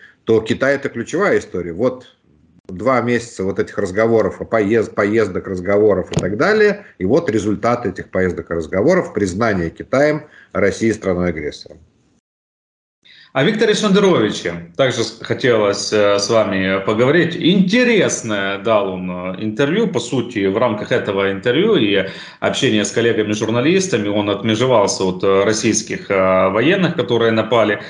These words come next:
Speaker 2: на Украину. Говорил о том, что да, это наши ребята, но эти ребята обмануты, они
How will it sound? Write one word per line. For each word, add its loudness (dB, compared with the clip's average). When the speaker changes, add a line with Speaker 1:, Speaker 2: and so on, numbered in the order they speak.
Speaker 2:
на 2
Украину. 0
Говорил 2
о 2
том, -2
что -4
да, 2
это -2
наши -6
ребята, -2
но -4
эти -8
ребята -2
обмануты, -2
они -6